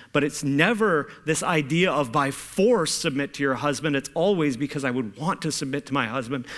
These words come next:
because he loves me and he cares for me as Christ loved me. So I'm not gonna spend much more time here, but take the application for yourself. Jephthah's a guy that seems to be gentle, um, when he's abr-,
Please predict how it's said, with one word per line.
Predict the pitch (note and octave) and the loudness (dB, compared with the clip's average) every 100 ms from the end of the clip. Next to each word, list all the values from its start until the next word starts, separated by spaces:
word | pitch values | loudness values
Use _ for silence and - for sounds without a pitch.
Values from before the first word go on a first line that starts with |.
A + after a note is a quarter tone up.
| - | -8
because | B2+ C3 | -4 0
he | C3+ | 0
loves | B2+ C3 F#3 D#3 | 2 2 0 0
me | D3+ | 0
and | C3+ | 0
he | |
cares | - F3 F3 F3 | -2 0 0 -2
for | D3+ | -4
me | B2+ | -2
as | B2+ | -2
Christ | - - F#3 F3 - | -4 -2 -2 -2 -6
loved | - - - | -12 -14 -18
me. | - - _ _ _ _ _ - _ _ | -18 -20 _ _ _ _ _ -20 _ _
So | - | -4
I'm | B2+ | -2
not | E3 | 0
gonna | F#3 | -2
spend | - F3 E3+ | 0 0 0
much | D#3+ | 0
more | D3 | -2
time | C3+ D#3 E3 | -2 -2 0
here, | D3+ C#3 | 0 0
but | B2 - - - | 0 -4 -12 -6
take | E3 E3+ | -2 0
the | F3+ | 0
application | D#3+ F3 D#3 D#3 D3 D3+ | 0 0 0 0 0 -2
for | - | -2
yourself. | C3 B2 - E3 C#3+ D#3+ - - _ - - - - | -4 -2 -2 -2 -4 -10 -16 -20 _ -20 -20 -16 0
Jephthah's | C3 D3+ D#3+ C#3+ | 2 2 2 0
a | |
guy | C3 C#3 C#3 | 0 2 0
that | C3 | -2
seems | - C3+ | -2 -4
to | - | -2
be | C3 | -6
gentle, | A#2+ C#3+ D3 E3 C3 A#2 - - - - - | -2 0 0 0 0 -2 -6 -20 -20 -12 -2
um, | B2 | 0
when | C3 | 2
he's | C3 B2+ | 2 0
abr-, | B2 C#3+ | 0 -2